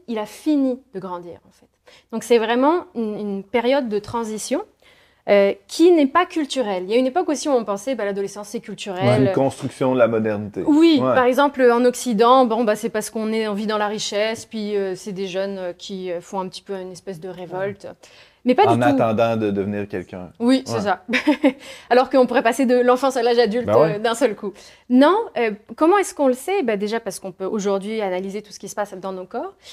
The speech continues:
Speaker 1: mais ça existe aussi chez les animaux, l'adolescence.
Speaker 2: Hmm.
Speaker 1: Si vous avez un petit chien de huit mois, et que vous lui dites, euh, assis ou des ordres simples, mais il est en période de révolte, donc il vous écoutera plus.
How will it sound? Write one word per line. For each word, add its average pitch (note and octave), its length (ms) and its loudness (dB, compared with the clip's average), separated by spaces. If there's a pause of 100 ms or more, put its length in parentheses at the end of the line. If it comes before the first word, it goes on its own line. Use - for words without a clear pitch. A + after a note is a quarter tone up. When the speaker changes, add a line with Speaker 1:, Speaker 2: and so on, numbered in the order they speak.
(160)
Speaker 1:
mais B3 240 2
ça - 140 -4
existe D#4 280 0
aussi E4 160 -6
chez C4 160 -6
les A3+ 160 -4
animaux, B3+ 400 -4
l'adolescence. F3+ 640 -10
Speaker 2:
Hmm. G3 200 -2 (180)
Speaker 1:
Si - 180 -8
vous C4+ 180 2
avez B3 440 2
un G#3 160 -6
petit G#3+ 180 -10
chien B3 380 -2
de G3 100 -2
huit G3 280 -4
mois, G#3+ 360 -2 (300)
et A3 60 -12
que G#3+ 120 -12
vous G3 140 -4
lui G3 120 -6
dites, G3+ 260 -6
euh, F#3 240 -2
assis A3+ 600 -2
ou G#3 40 -4
des F3+ 220 -4
ordres G3+ 260 -2
simples, D4+ 380 -4 (240)
mais A#3 80 0
il B3 200 2
est B3 60 8
en A#3 80 2
période C4 340 -2
de A#3+ 60 2
révolte, A3+ 600 -2 (140)
donc B3+ 200 2
il D#4 80 4
vous C#4+ 80 2
écoutera D4 340 -4
plus. A#3+ 240 -14